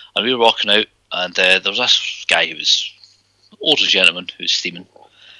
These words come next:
um, as opposed to me and Andy. We were completely sober, obviously. Um, but, uh, for some reason, this guy was like, "You know what I love about the, the whole thing, you guys with the Glasgow Warriors? You know,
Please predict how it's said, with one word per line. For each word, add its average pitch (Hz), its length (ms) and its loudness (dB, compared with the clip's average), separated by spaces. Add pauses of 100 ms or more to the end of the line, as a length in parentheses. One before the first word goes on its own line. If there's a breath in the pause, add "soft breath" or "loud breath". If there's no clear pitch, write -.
(280 soft breath)
um, 87 340 -4 (580)
as 104 140 2
opposed 101 320 -4
to 98 80 -4
me 92 180 0
and 85 80 -2
Andy. 85 340 -6
We 101 100 -4
were 90 120 -8
completely 90 440 -10
sober, 87 320 -4
obviously. 82 440 -6 (840 loud breath)
Um, 104 280 2 (1300 soft breath)
but, - 360 -4
uh, 139 160 6
for - 140 0
some 175 160 4
reason, 143 260 -4
this 113 100 -2
guy 113 100 4
was 107 120 4
like, - 140 2
"You 147 60 2
know 165 100 2
what 151 160 6
I 135 40 4
love 135 160 2
about 123 220 -2
the, 107 200 -4 (240)
the 110 80 -4
whole 117 180 -6
thing, 117 240 4
you 107 300 2
guys 107 300 2
with 95 100 -6
the 92 40 -10
Glasgow 98 320 -2
Warriors? 98 480 0 (340 loud breath)
You 117 80 -4
know, 107 160 -4